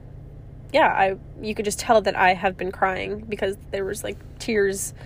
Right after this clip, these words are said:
coming down my face currently while I was talking to the drive-through person.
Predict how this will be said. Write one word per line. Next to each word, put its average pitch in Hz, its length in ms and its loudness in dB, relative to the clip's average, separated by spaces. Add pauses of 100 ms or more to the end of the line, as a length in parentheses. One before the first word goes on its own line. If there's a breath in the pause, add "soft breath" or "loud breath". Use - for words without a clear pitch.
(280 loud breath)
coming 208 220 0
down 190 180 2
my 190 100 2
face 190 260 0
currently 190 720 0
while 196 180 6
I 190 60 2
was 196 140 0
talking 190 340 2
to 202 100 -6
the 196 100 0
drive-through 202 440 2
person. 196 640 -2